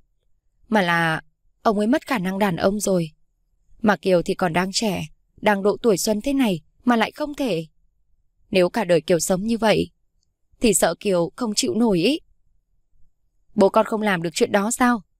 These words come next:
"Không làm được, thì sao bố con cứ đòi cưới vợ nhỉ?" "Ông ấy lấy vợ về, chỉ để ôm, chứ khoản kia không làm gì được.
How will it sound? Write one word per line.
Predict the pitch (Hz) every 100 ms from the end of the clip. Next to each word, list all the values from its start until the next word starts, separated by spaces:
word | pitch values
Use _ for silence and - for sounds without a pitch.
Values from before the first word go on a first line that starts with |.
| _ _ _ _ _ -
"Không | 214
làm | 185 180 165
được, | 170 - _ _ _ _ -
thì | 233
sao | 254
bố | 233
con | 240 269 269
cứ | 330
đòi | 277 -
cưới | 226 262
vợ | 311 -
nhỉ?" | 202 175 - _ _ _ _ _ _ _ _ _ _ _ _
"Ông | - 185
ấy | 180
lấy | 180 185
vợ | 247 160
về, | 160 175 160 - _
chỉ | - 208
để | 180
ôm, | - - 233 233 - - _ _ _ -
chứ | 269
khoản | 254 190
kia | - 190 190 - _ _
không | 247 220
làm | 208
gì | 170 196
được. | 185 196